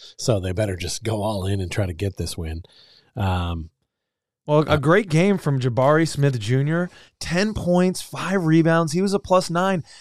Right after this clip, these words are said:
Speaker 2: You can really tell, ladies and gentlemen, why there was a debate between he and Paolo Banchero in the draft. <laughs> You thought I was, I'm just fucking with you.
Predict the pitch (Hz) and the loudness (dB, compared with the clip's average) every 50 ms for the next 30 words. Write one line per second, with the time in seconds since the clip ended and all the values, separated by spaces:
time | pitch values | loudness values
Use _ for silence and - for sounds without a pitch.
0 | - - 156 220 262 262 311 320 320 320 311 277 262 202 - - 202 - - 247 | -6 -2 0 0 2 2 0 0 0 0 2 2 2 2 2 2 2 4 4 4
1 | 214 185 165 156 147 131 147 139 123 147 147 143 143 135 131 123 127 156 208 226 | 6 4 4 4 4 2 0 0 2 2 2 2 2 2 2 2 2 2 2 4
2 | 214 214 208 196 180 139 151 131 120 117 104 135 160 196 202 156 - _ _ _ | 4 4 6 4 4 4 2 0 -2 0 0 2 2 2 2 0 -2 _ _ _
3 | _ _ - 135 - 160 160 156 143 131 113 - 175 190 196 202 196 160 143 - | _ _ -10 -8 -4 -2 0 0 0 -2 -4 -4 -2 0 0 0 0 -2 -2 0
4 | 160 165 175 175 156 139 143 139 127 - - 170 180 185 165 147 139 135 131 120 | 2 4 4 4 4 2 0 0 0 0 0 2 4 4 4 4 2 0 -2 -2
5 | 107 127 147 147 135 - - - - - - 330 285 - 302 269 - - 294 285 | 0 2 4 4 4 2 2 2 4 6 6 6 6 6 6 4 4 4 4 6
6 | 302 302 311 254 - 262 277 262 254 233 240 233 233 240 226 330 285 269 220 - | 6 6 6 6 6 6 6 6 6 6 6 6 4 4 4 4 4 4 4 4
7 | 269 202 190 - - - - - - - 196 180 180 180 170 156 156 156 156 156 | 2 2 2 2 0 0 0 0 0 -4 -8 -8 -8 -8 -6 -6 -6 -6 -6 -10